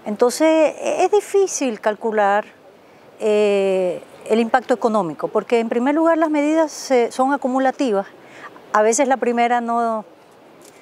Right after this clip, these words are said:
no expresa mucho, luego viene otra y otra. Eh, entonces te-, hay una dificultad incluso de medición, digamos, ¿no? Pero luego también hay medidas que son soterradas, que son difusas, que son indirectas. Por ejemplo,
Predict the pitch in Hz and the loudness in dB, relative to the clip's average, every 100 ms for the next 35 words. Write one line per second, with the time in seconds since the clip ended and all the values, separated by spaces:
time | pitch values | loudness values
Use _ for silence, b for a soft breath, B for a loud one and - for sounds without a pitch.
0 | 226 202 220 - 220 226 240 294 285 - | -4 -2 -2 0 0 0 -2 0 0 0
1 | 269 233 214 220 214 220 262 294 269 233 | 0 2 2 0 0 0 2 2 0 0
2 | 247 285 381 - B B B B B B | 0 -2 -8 -12 B B B B B B
3 | - - 240 226 - 240 302 370 359 330 | -12 -2 0 2 0 -2 0 0 0 2
4 | 277 330 330 330 320 302 269 311 320 311 | 2 4 2 0 -2 -4 0 0 0 -2
5 | 311 330 320 302 262 220 233 226 220 226 | -2 0 2 4 2 2 2 2 0 -2
6 | 214 - 214 - - 202 214 160 139 - | -2 0 -2 -2 -8 -2 0 0 -4 -20
7 | - - 202 262 - B B B - 240 | -20 -16 -6 -6 -8 B B B 0 2
8 | 254 302 359 403 392 359 359 370 359 349 | 4 2 2 0 0 -2 0 0 0 0
9 | 359 370 349 277 285 294 285 269 214 254 | 2 2 0 -2 -2 -2 -2 0 0 2
10 | 269 247 247 233 220 - 214 220 214 - | 2 0 -2 -6 -12 -6 -6 -4 -6 -4
11 | 262 262 233 214 - 208 208 202 233 247 | -6 -4 -6 -6 -6 -4 0 2 2 0
12 | - 202 - 202 202 208 175 220 | -4 -8 -4 -4 -2 -2 -2 -2